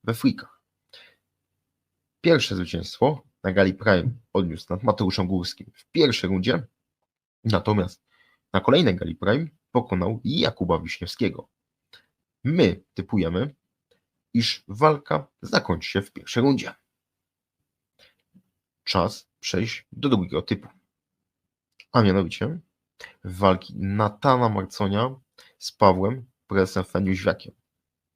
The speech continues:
Bardzo ciekawa, zapowiadająca się walka. Panowie nie szczędzili sobie słów na konferencjach oraz na programach. My uważamy, iż faworytem w tej walce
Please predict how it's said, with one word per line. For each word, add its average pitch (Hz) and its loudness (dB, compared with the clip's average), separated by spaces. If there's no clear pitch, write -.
Bardzo 107 2
ciekawa, 104 -2
zapowiadająca 92 -4
się 101 -6
walka. 85 -4
Panowie 104 2
nie 113 0
szczędzili 107 -4
sobie 104 -4
słów - -8
na 95 0
konferencjach 98 -4
oraz 95 -2
na 101 -8
programach. 98 0
My 113 4
uważamy, 101 0
iż - -6
faworytem 110 0
w - -16
tej 92 -4
walce 107 -2